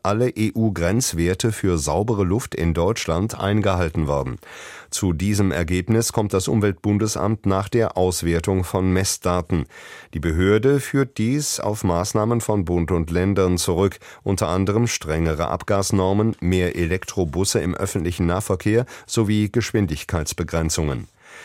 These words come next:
Die Weltgesundheitsorganisation schätzt die derzeitigen Schadstoffgrenzwerte für die Luft als zu hoch ein. N-, niedrigere Richtwerte sind in der E U zwar schon beschlossen,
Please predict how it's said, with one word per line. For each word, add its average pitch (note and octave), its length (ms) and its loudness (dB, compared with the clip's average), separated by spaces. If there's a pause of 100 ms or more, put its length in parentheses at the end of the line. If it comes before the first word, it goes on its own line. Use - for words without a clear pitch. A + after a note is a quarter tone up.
(340)
Die E2 80 0
Weltgesundheitsorganisation G2+ 1800 2
schätzt - 440 0
die G2+ 180 2
derzeitigen F#2+ 880 0
Schadstoffgrenzwerte G2 1200 0
für F#2 160 -4
die D#2+ 140 -2
Luft F2+ 360 -2
als F2 300 0
zu - 180 -2
hoch A2 380 2
ein. D2 360 -2 (440)
N-, E2 360 0
niedrigere F#2 800 2
Richtwerte G2+ 600 0
sind F2+ 260 0
in F#2 140 0
der F2 160 -2
E D#2+ 160 -6
U A#2+ 160 0
zwar F2 260 0
schon E2+ 260 0
beschlossen, F#2 520 0